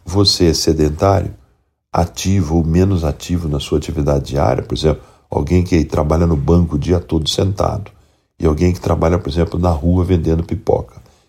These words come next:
Esse é mais ativo do que aquele que está sentado lá no banco. Né? O sentado no banco, né, que trabalha o dia todo sentadinho, seja na, no, no, no banco mesmo, seja em qualquer escritório que seja,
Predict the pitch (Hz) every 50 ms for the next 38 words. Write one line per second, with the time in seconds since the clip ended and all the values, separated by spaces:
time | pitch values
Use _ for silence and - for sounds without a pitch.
0 | _ _ - 92 - - 90 87 92 90 90 87 107 - - - - 98 98 87
1 | - - - - - - 73 - - 85 82 - - 78 78 85 - - 104 -
2 | - - 101 107 113 110 - - _ _ _ _ _ - - - 123 117 113 110
3 | 107 110 110 110 - 117 117 123 139 143 147 143 131 110 85 - - - _ _
4 | _ _ _ _ _ _ _ _ - - 95 110 110 110 - - 120 110 - 92
5 | 87 87 90 95 98 104 110 113 113 113 120 127 120 - 180 - - _ _ _
6 | _ _ _ _ _ _ - 82 82 90 - 98 95 - 92 90 78 87 92 90
7 | 85 76 92 107 117 107 - - 90 85 87 - - 85 87 - 92 87 85 80
8 | 85 98 117 117 101 95 - - - _ - - 92 90 87 90 90 87 - -
9 | - - - - - - 78 76 76 73 69 - - - - - _ - 107 101
10 | 87 101 113 127 123 - 82 80 80 82 92 107 110 104 95 87 85 78 73 -
11 | 87 92 95 98 95 - 85 87 - - 90 92 92 - - - - - - 87
12 | 87 95 107 - 85 80 - - - - - 123 117 - -